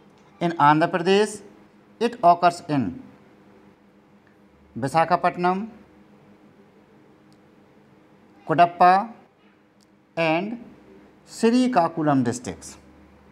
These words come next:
Now, mica minerals,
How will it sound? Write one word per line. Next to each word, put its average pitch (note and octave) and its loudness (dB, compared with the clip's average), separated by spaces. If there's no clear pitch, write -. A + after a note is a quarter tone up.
Now, D3+ 4
mica E3 4
minerals, F3 0